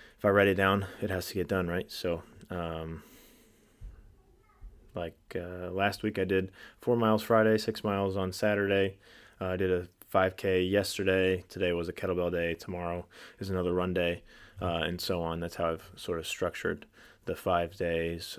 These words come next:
uh, out of the week. And if I miss a day during the week, Saturday's gonna pick it up. So long runs might just have to happen on Saturday. It's not a big deal. We'll make it work. Um,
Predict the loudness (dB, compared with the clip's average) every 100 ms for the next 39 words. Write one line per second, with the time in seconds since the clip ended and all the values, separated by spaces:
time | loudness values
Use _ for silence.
0 | -8 -4 -2 -2 -6 -6 -4 -2 -2 -4
1 | -14 -20 _ _ -6 -2 -2 -2 -2 -2
2 | -2 -6 -6 -2 0 0 2 2 4 4
3 | 2 0 -8 -18 -20 -20 _ -18 -16 -16
4 | -20 -20 -20 -20 -8 0 2 2 0 -6
5 | -4 -4 -4 -4 -6 -8 -20 _ _ -8
6 | -4 -4 -6 -14 -6 -2 0 0 -4 -8
7 | _ -20 -18 -18 -18 -8 2 2 2 0
8 | 2 2 2 0 0 0 2 4 2 0
9 | -2 -8 -2 0 0 -2 -2 -4 -14 -10
10 | -4 -4 -2 -4 -4 -10 -20 -20 -20 _
11 | _ _ _ _ _ _ _ -20 -20 _
12 | -20 -20 -20 -20 _ _ -6 -2 -2 -2
13 | -2 -2 -2 -2